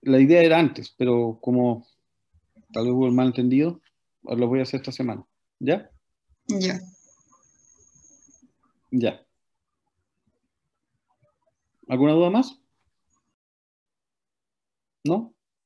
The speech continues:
Speaker 1: Bueno, que estén súper bien, cuídense, nos vemos. Si ustedes requieren la, quieren que nos juntemos nuevamente, me escriben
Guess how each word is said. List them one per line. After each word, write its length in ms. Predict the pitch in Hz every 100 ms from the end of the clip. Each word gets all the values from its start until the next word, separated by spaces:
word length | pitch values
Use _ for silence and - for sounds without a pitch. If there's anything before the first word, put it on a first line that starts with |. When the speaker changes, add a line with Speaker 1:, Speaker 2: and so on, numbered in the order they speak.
| _ _ _ _ _ - _ _
Speaker 1:
Bueno, 220 | - 131 113
que 80 |
estén 180 | 127 147
súper 280 | 139 165 160
bien, 160 | 160 139
cuídense, 500 | 151 151 143 - 135
nos 180 | 131
vemos. 460 | 123 147 147 127 123
Si 180 | - -
ustedes 340 | 120 131 143 139
requieren 400 | 123 139 139 139
la, 200 | 131 123 -
quieren 340 | - 131 135 131
que 140 | 127
nos 140 | 127
juntemos 460 | 117 127 - 143 143
nuevamente, 520 | 135 135 143 139 143
me 140 | 143 131
escriben 560 | - 139 147 156 170